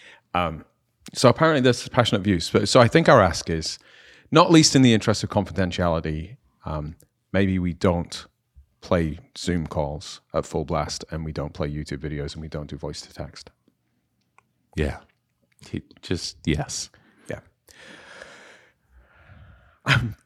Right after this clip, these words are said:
Speaker 1: I'm just gonna jump to number two 'cause I enjoy it. Uh, Americans. We should do American etiquette. Um, food buffets. The food doesn't run out.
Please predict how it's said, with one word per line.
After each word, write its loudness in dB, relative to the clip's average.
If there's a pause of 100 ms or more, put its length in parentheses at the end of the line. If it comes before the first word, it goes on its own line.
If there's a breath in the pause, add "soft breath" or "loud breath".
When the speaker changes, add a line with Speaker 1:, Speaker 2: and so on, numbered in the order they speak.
(160)
Speaker 1:
I'm -4
just -6
gonna 0
jump -6
to -10
number -8
two -6
'cause -6
I -2
enjoy -2
it. -4 (200)
Uh, 6
Americans. 6 (240)
We 2
should -2
do 6
American -2
etiquette. -8 (1700 loud breath)
Um, 6 (340)
food 8
buffets. 2 (800 loud breath)
The 2
food 6 (240)
doesn't 4
run 0
out. -10